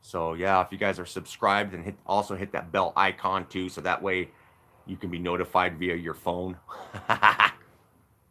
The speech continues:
just brought a brand new Trailmaster three R X, X R X. Well, I got a loan anyway. They're awesome. The thing is amazing in the trails. Oh.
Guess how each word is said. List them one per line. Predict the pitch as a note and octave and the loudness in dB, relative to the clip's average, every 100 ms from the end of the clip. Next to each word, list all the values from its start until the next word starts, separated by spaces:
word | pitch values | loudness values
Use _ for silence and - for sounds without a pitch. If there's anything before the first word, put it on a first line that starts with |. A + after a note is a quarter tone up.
| _ _ _ _ _ _ _ _ _ - | _ _ _ _ _ _ _ _ _ -6
just | G2+ C#3+ - _ | -2 -4 -6 _
brought | B2 A2+ | 4 4
a | |
brand | - G#2 A2+ | 4 0 2
new | A#2+ A2 G#2 - _ _ | 0 -2 -4 -8 _ _
Trailmaster | - B2 A#2+ A2+ G#2+ - G#2 - - | -6 -2 0 0 -2 -4 -8 -10 -18
three | A2 G#2 A#2+ A#2+ A#2+ A#2 - _ _ _ _ _ _ - | -14 -8 -6 -6 -8 -10 -14 _ _ _ _ _ _ -4
R | G#2+ G#2 - _ _ _ _ _ _ _ - | -2 -2 -8 _ _ _ _ _ _ _ -18
X, | - - - _ - | -16 -18 -20 _ -6
X | B2 - | -4 -2
R | A#2 G#2+ | 0 0
X. | G#2+ - - | -2 -8 -12
Well, | G#2 F#2+ F2+ - - - | -8 -8 -10 -20 -20 -14
I | A2 | -10
got | G#2+ G#2 | -4 -4
a | |
loan | G2+ A2+ A2 | -2 -2 -2
anyway. | G#2 F#2+ F2+ F#2+ | -4 -4 -4 -4
They're | G2+ A2 G#2+ - _ _ _ _ _ - - - | -2 -2 -2 -6 _ _ _ _ _ -20 -20 -2
awesome. | A2+ A#2 - A2 | 2 2 0 -8
The | |
thing | G2+ - A#2 | -6 -6 -4
is | G#2+ F#2+ | -4 -6
amazing | G2 F2+ A2 A2+ G2 F#2 F#2 - | -6 -6 -8 -8 -12 -14 -14 -12
in | F#2 F#2+ | -10 -8
the | F#2 | -10
trails. | F#2 - A#2 B2+ C3 G#1+ - - - - | -12 -4 0 0 0 -4 -14 -20 -20 -4
Oh. | G2 D3 F#3+ E2+ | 2 4 4 0